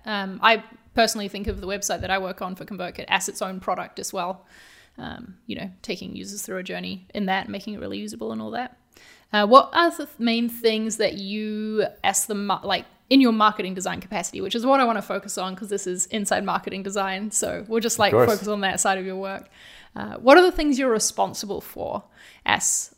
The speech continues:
Speaker 1: the design lead at Proof in terms of marketing?
Speaker 2: Sure. So my job description is really one sentence,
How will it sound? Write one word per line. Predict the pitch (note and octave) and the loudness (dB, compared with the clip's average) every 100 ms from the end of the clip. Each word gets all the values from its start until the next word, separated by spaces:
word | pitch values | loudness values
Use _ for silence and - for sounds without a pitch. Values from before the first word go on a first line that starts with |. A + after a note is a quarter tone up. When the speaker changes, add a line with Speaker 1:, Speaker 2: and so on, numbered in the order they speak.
| _ | _
Speaker 1:
the | G3+ E3 D#3+ - | 0 0 -2 -8
design | G3 F3+ D#2+ - | -6 -6 -6 -8
lead | - - | -12 -14
at | - | -12
Proof | - G3 - - _ | -12 -12 -14 -20 _
in | A3 | -2
terms | G3+ E3+ | 0 -2
of | - | -6
marketing? | - - - G#3+ - - - - - - _ _ _ _ - | -12 -14 -14 -16 -16 -20 -20 -20 -20 -20 _ _ _ _ -18
Speaker 2:
Sure. | - B2+ A2+ F#2 | 0 4 4 2
So | - A#2 A2 A2+ - | 0 2 2 0 -2
my | C3 A#2 | 4 6
job | A#2 A#2+ A2 | 8 6 6
description | - G#2 G#2 | 0 -2 -2
is | G2 - | -6 2
really | A2 | 2
one | G#2+ G#2 | 4 0
sentence, | G2 G2+ F2 E2 - | -2 -4 -6 -10 -14